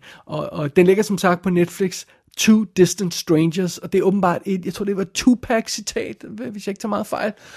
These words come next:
Og, øh, og, øh, titlen kommer fra, og, og den er fantastisk. Jeg håb-, jeg håber virkelig, den vinder, men det skal vi nok komme tilbage til senere. Det er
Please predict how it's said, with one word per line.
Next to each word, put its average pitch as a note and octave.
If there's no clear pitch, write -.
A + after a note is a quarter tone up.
Og, G3
øh, G#3+
og, E3+
øh, D3+
titlen G3+
kommer G#3
fra, F3+
og, E3+
og -
den F#3+
er F3+
fantastisk. C#3+
Jeg E3+
håb-, G#3+
jeg G#3
håber A3+
virkelig, E3
den D3+
vinder, D3
men F#3
det F3
skal G3+
vi E3+
nok D#3+
komme D#3+
tilbage C#3+
til C#3
senere. C3+
Det A3
er F3